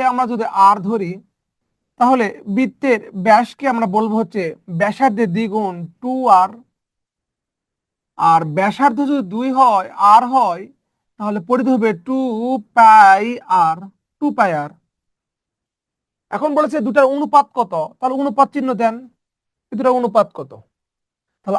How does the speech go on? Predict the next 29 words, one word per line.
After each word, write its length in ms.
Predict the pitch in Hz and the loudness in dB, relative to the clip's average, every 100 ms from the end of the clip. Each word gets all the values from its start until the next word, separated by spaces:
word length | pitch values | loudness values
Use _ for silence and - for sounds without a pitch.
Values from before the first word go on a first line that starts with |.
| 202 | 0
আমরা 160 | 240 294 | 2 4
জানি 160 | 285 277 247 247 | 4 2 0 0
অনুপাতের 680 | 262 269 254 254 254 240 226 | 0 2 2 2 -4 -6 -6
অর্থ 140 | 226 247 226 | -6 -6 -6
হচ্ছে 160 | 226 170 170 | -6 -6 0
ভাগ, 240 | 208 175 - _ _ _ | 2 0 -4 _ _ _
তাহলে 180 | - 175 175 | -14 -12 -8
টু 120 | 269 277 247 233 269 226 _ _ 240 | -4 -2 -2 -2 -4 -6 _ _ 4
পাই 440 | 226 208 202 233 269 - - 180 175 | 6 6 4 0 -4 -10 -4 0 0
আর, 120 | 185 220 _ _ _ _ _ | -2 -10 _ _ _ _ _
আর 60 | 170 208 | -8 -6
নিচে 180 | 233 262 | -4 -4
কত 80 | 233 214 | -2 -2
হবে? 140 | 170 170 - | -4 -8 -6
টু 120 | 262 277 302 339 _ - 202 | -2 -2 -2 -6 _ -4 0
আর। 120 | 185 220 - _ _ _ | 0 -2 -12 _ _ _
তাহলে 180 | 202 185 214 | -6 -6 -4
আ-, 80 | 214 | -2
কাটাকাটি 360 | 226 240 262 254 | -2 0 -2 -2
করলে 160 | 247 226 | 0 -2
উত্তর 160 | 185 208 208 | -4 -8 -8
কত 80 | 190 | -8
হবে? 120 | 180 170 202 | -8 -2 2
পাই। 240 | 185 165 156 - _ _ 226 | 2 0 -8 -12 _ _ -10
উত্তর 220 | 170 247 190 | -4 -4 -2
দিবেন 160 | 220 202 | -2 -4
হচ্ছে 140 | 185 175 | -6 -8
এখানে 200 | 170 156 131 | -8 -10 -4
পাই, 160 | 151 | -4